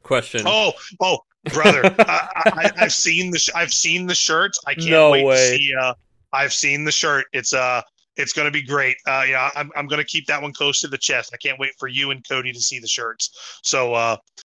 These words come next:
Speaker 2: it's gonna be, you know, if you think, if you think Sure Shot, you should know what the t-shirt's gonna be.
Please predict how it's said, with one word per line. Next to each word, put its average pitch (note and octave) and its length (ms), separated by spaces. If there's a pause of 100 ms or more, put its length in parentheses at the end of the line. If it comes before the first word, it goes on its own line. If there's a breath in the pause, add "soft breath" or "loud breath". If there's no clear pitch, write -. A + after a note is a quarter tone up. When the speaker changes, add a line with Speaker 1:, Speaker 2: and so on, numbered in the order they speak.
(600)
Speaker 2:
it's D3+ 160
gonna D#3 220
be, D3 360 (220)
you C#3 140
know, B2+ 180 (160 loud breath)
if D3+ 160
you D#3 80
think, F#3+ 340
if D#3+ 140
you E3 100
think G#3+ 300
Sure E3+ 380
Shot, F3+ 440 (380)
you D#3 140
should D#3 200
know D3 200
what D3 180
the C#3 60
t-shirt's B2+ 520
gonna A#2+ 220
be. G#2+ 300